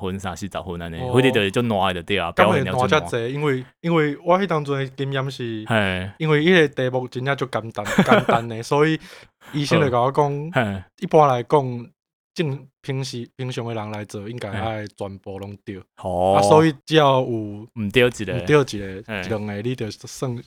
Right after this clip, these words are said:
Speaker 2: 会当讲你有A D H D啊啦。
Speaker 1: 就是有展现出你的迄个A D D的镜头就对。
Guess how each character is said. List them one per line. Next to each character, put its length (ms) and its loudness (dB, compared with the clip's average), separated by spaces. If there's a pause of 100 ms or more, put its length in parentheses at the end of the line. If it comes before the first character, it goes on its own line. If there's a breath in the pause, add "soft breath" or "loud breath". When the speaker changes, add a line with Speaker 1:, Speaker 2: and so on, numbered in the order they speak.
Speaker 2:
会 80 -8
当 200 2
讲 180 2
你 80 -2
有 240 -6
A 140 -10
D 180 -8
H 100 -10
D 180 -14
啊 160 -14
啦。 40 -16
Speaker 1:
就 100 -6
是 140 0
有 460 2
展 160 2
现 200 0
出 120 -4
你 180 2
的 160 2
迄 100 0
个 60 2
A 180 -2
D 200 -2
D 260 -2
的 100 -4
镜 220 -6
头 260 -10
就 100 -12
对。 140 -10